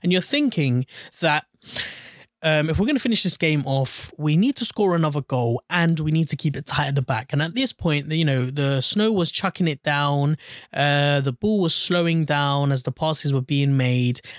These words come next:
And if they were gonna, if they were gonna get a goal, it was gonna be at this point. It was gonna be at the point where mistakes were gonna be made, um, passes were gonna be intercepted, and it almost happened. Um, I think after,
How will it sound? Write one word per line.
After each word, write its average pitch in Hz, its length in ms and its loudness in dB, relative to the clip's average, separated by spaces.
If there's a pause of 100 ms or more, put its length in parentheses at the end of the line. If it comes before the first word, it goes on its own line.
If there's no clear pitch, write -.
And 143 80 0
if 139 80 -2
they 170 120 0
were 302 180 2
gonna, 330 180 -6
if 214 140 -4
they 262 100 0
were 311 300 2
gonna 254 180 0
get 214 180 0
a 160 60 -2
goal, 143 360 -2
it 143 80 -2
was 151 120 2
gonna 180 220 0
be 160 160 2
at - 120 -4
this 151 160 0
point. 127 300 -2
It 135 60 -6
was 135 100 0
gonna 196 180 -2
be 202 120 0
at 151 80 -4
the 160 80 -2
point 147 340 -2
where 135 320 0 (300)
mistakes - 520 0
were 170 80 2
gonna 160 200 0
be 147 120 0
made, 147 680 2 (300)
um, 139 680 0 (100)
passes 180 380 2
were 147 60 0
gonna 151 140 0
be 143 160 -2
intercepted, 143 840 0 (200)
and 180 100 0
it 226 100 -2
almost 262 300 0
happened. 165 720 0 (540)
Um, 160 640 0 (180)
I 160 60 2
think 190 200 2
after, 202 280 -2